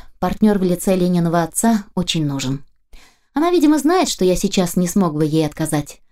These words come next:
Вот и пришла получать удовлетворение и заявление в вечной любви». «И что, удовлетворили бы?» «Ну, почему нет? У меня пока всё работает отлично.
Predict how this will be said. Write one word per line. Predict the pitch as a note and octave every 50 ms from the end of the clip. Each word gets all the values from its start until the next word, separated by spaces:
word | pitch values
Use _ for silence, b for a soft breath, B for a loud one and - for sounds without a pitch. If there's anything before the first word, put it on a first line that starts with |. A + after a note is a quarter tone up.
| _ _ _ _ _ _ _ -
Вот | D#4+ F#4+ G4
и | -
пришла | - A#3 A#3+ A#3 - F#3+ G3 G#3 G3+
получать | G3+ - E3 D#3+ D#3 - F#3 F3 E3+ - - - - - _ _ - - -
удовлетворение | - F#3 D3+ F#3 D#3 D#3+ D#3+ D#3+ - D#3 D3+ D#3 F3+ A3+ A3+ G3+ F3 D#3+ D#3+
и | D#3
заявление | C#3 D#3 D#3+ D#3+ D3+ D3 D#3 F3 G3 G3 F3 D#3+ D3
в | D3 C#3+
вечной | D3 C#3+ - - D3+ D3
любви». | C#3+ D3 D3 C3+ C3 - C#3 C#3 - - - _ _ _ _ _ _ _ _ _ _ _ _ _ _ _ _ _ _ _ _ -
«И | B3+ B3
что, | A#3+ - - G#3 G#3 A3 A#3 A#3+ A3+ - - - - - - _ _ _ _ _ -
удовлетворили | A3+ A#3 F#3 B3+ A3 A3+ G#3+ A3+ A3 G#3 G#3 G3 A3 B3+ E4 G4
бы?» | F4+ G#3+ F3 D#3+ - - _ _ _ _ _ _ _ _ _ _ _ _ _ _ _ _ _ _ _ _ -
«Ну, | F#4+ A#4 C#5 - - - - - - - - _ _ _ _ _ _ -
почему | - - - F#3+ G3+ F#3
нет? | D3+ C3+ D3 - C#3 - -
У | -
меня | C#3 C3+ C#3 D3 D3+ D3+ D3 C#3+ C#3 C#3+ - -
пока | C#3+ C#3 - C#3+ C3+
всё | - - D3 D3
работает | C#3 C3+ D3 F#3+ A3+ F3 E3 -
отлично. | C3+ B2+ - - C#3 E3 - - B3+ B3+ B3